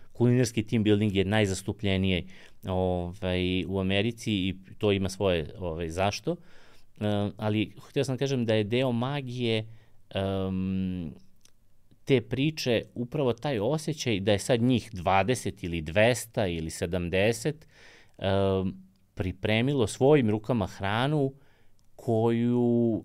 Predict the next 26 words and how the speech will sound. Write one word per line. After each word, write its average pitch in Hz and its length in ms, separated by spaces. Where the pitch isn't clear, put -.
a 107 100
niko 139 200
od 139 60
njih 151 160
nije 151 140
profesionalni 123 480
kuvar, 139 460
a 95 140
ta 127 140
hrana, 123 720
a, 92 840
vrlo 107 520
često, 117 800
em, 95 640
prevazilazi 104 920
kvalitetom 104 800
i 101 80
ukusom 113 840
sva - 260
njihova, 104 1080
o, 104 240
ugostiteljska 104 880
iskustva - 480
za 104 100
većinu 127 320
ljudi. 98 280